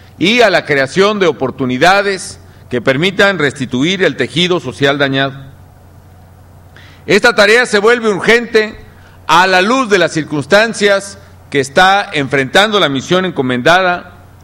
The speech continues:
a los soldados mexicanos. Por eso es tan importante cumplimentar las responsabilidades de todos en todos los ámbitos de la estrategia.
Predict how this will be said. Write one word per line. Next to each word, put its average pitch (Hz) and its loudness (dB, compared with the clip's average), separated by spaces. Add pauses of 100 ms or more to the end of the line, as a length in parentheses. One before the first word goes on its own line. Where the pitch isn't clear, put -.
(120)
a 147 4
los 180 -2
soldados 151 0
mexicanos. 143 -6 (2250)
Por 117 -2
eso 196 2
es 202 0
tan 220 4
importante 190 -2 (920)
cumplimentar 143 0
las 147 0
responsabilidades 143 0
de 147 0
todos 185 -2 (560)
en 117 -6
todos 180 2
los 151 -2
ámbitos 156 0
de 143 -2
la 143 0
estrategia. 135 -4